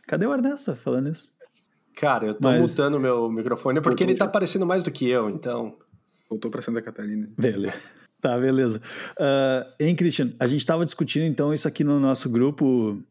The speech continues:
Speaker 1: do Whats esses dias, né? Que a galera tava começando a comentar assim, "Ah, quando é que vocês vão ir pro YouTube?" Quando é que vocês vão começar a botar a cara também, né, nas lives e tal?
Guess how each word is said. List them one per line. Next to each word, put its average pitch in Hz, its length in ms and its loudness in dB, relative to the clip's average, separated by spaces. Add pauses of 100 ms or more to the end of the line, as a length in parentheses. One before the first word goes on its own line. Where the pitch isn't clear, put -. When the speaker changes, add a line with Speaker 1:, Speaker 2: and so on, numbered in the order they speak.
(180)
Speaker 1:
do 110 180 0
Whats 113 280 0
esses 110 240 -4
dias, 123 240 0
né? 127 220 0 (320)
Que - 80 -2
a 120 40 2
galera 127 300 4
tava 143 180 0
começando 143 380 0
a 151 60 0
comentar 139 340 0
assim, 147 240 -2
"Ah, 190 180 0
quando 147 180 -2
é 160 40 -2
que - 80 -8
vocês 180 140 0
vão 170 120 0
ir 175 60 2
pro 180 240 2
YouTube?" 139 840 0 (300)
Quando 123 180 0
é 131 60 -2
que - 60 -10
vocês 143 220 -2
vão 151 520 0
começar 139 460 0
a 151 60 0
botar 139 420 0
a 127 40 -2
cara 131 340 0
também, 127 420 0
né, 127 240 2
nas 113 220 -2
lives 113 460 0
e 95 40 -8
tal? 123 340 -2